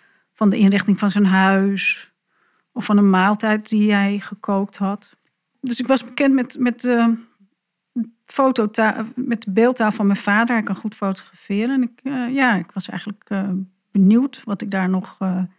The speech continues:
ja, ik, ik, ik, ik, ik wilde wat foto's zoeken. Of, of misschien heeft mijn vader gevraagd om een specifieke foto te zoeken. Dat, dat weet ik niet precies.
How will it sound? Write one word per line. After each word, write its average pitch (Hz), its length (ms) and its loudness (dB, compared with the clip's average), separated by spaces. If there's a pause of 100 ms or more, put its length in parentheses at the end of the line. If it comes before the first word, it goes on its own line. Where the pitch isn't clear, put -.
(680)
ja, 247 180 4
ik, 220 100 0
ik, - 160 -6
ik, - 160 -6
ik, 269 200 -8
ik 247 140 -8
wilde 233 280 2
wat 208 140 -4
foto's 208 380 0
zoeken. 254 340 0
Of, - 280 -8
of 196 120 -8
misschien 202 300 -4
heeft 185 140 -2
mijn 185 120 -4
vader 208 300 -2
gevraagd 208 380 -4
om 208 120 0
een 202 220 -6
specifieke 208 960 -4
foto 208 360 -2
te 208 120 -6
zoeken. 208 340 -2
Dat, 202 260 -10
dat 196 160 -8
weet 208 200 -2
ik 208 80 -6
niet 208 240 0
precies. 208 520 -4